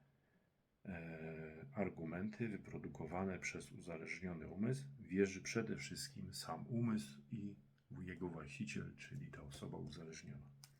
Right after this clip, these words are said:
Stwarza taki obraz rzeczywistości, która pozwala mu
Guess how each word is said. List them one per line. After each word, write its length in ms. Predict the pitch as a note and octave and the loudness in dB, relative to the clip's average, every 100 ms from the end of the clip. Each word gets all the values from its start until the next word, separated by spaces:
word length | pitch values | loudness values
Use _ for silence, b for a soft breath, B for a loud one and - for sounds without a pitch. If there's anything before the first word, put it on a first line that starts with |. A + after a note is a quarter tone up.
| B B B B B B B - | B B B B B B B -14
Stwarza 560 | - - C#3 D#3 B2+ | -12 6 10 12 10
taki 380 | G#2 G#2 - F#2+ | 8 6 6 6
obraz 340 | G2 F#2+ F2+ | 8 6 2
rzeczywistości, 1000 | E2 F2 - - - - C3 C#3 C#3 - | -2 -6 -6 -4 -4 2 6 6 6 0
która 300 | - - E2 | -4 -2 -2
pozwala 600 | - D2+ D2 G2 G#2 G2 | -2 -6 -4 2 4 4
mu 280 | F2 E2 F2+ | 2 -4 -6